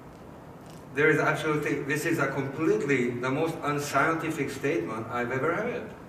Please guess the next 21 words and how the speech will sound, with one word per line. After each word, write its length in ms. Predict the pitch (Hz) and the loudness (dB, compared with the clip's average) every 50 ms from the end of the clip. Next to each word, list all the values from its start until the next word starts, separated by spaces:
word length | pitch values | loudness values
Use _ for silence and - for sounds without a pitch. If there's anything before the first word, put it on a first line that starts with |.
| - - - - - - - - - - - - | -18 -18 -18 -18 -18 -18 -18 -18 -18 -18 -14 -6
And 340 | - 131 135 131 131 135 127 | 0 4 4 4 4 4 2
the 280 | 123 131 127 127 131 127 | 2 2 2 4 2 6
biotech 520 | 131 143 156 156 151 - 139 131 120 - | 6 8 8 8 6 4 2 0 0 0
companies 600 | 139 147 156 156 151 - 123 113 117 123 131 123 | 2 2 2 2 0 -2 -2 -2 0 -2 -2 -2
and 480 | 123 123 123 123 123 120 120 120 120 - - 107 | -2 -2 0 0 0 0 -2 -4 -6 -8 -8 -6
Mister 300 | 120 117 113 117 101 98 | -6 -4 -4 -4 -4 -2
Widger 500 | 117 - - - - 110 110 113 110 - - - - - - - | 2 2 2 2 2 0 0 -2 -2 -2 -6 -10 -12 -14 -10 0
definitely 640 | - - 147 - 151 147 143 131 - 135 127 127 123 | 2 4 4 4 4 2 2 2 2 0 0 0 0
pride 360 | 127 123 120 117 117 110 - | 0 2 4 4 4 4 2
themselves 540 | 113 107 107 107 - 147 151 165 - 117 120 | 0 -2 -2 -2 0 4 4 4 4 4 0
in 160 | 117 110 110 | -2 -2 -2
being 220 | 110 113 110 110 | 0 0 0 0
very 320 | 107 123 131 131 123 117 - | 0 0 2 2 2 2 2
scientific. 680 | 117 110 104 104 98 98 - 156 147 - - - - - - - - - - - - - - - - - - - - - - | 0 0 -2 -2 -2 -4 -4 -6 -6 -6 -6 -8 -8 -10 -14 -14 -16 -16 -16 -16 -16 -16 -16 -18 -18 -18 -18 -18 -14 -6 -2
<coughs> 80 | - - - - 240 208 - - - - - - - - - - - - - - - - - - - - - - - - - - - - - - - - - - 131 | -2 -2 -2 -2 -6 -8 -8 -10 -14 -16 -16 -16 -16 -16 -16 -16 -16 -16 -16 -16 -16 -16 -16 -16 -16 -18 -18 -18 -18 -18 -16 -16 -16 -16 -16 -16 -18 -16 -12 0 6
What 180 | 147 160 160 | 6 6 8
I 160 | 156 - - | 6 4 2
see 480 | - - - 214 202 - - - - - 131 - - - - - - - - | 2 0 0 2 2 2 2 0 -2 -4 -8 -10 -12 -16 -16 -16 -16 -12 -4
is 680 | - 135 139 139 139 139 139 139 135 135 135 - - - - - - - - - - - - - - - - - - - - - - - - - - - - - - - - - - - - | 0 4 6 6 8 8 8 6 4 2 -4 -6 -8 -10 -12 -14 -16 -16 -16 -16 -16 -16 -16 -16 -18 -18 -18 -18 -18 -16 -16 -18 -18 -18 -18 -18 -18 -18 -18 -18 -18 -18 -18 -18 -10 2 6
correlation 560 | 160 165 170 165 165 180 175 175 175 160 156 | 8 10 10 10 8 6 2 2 0 0 -2
studies, 680 | - - 175 175 170 175 180 - - - - - - | -4 0 2 2 2 2 0 -2 -2 -4 -6 -6 -8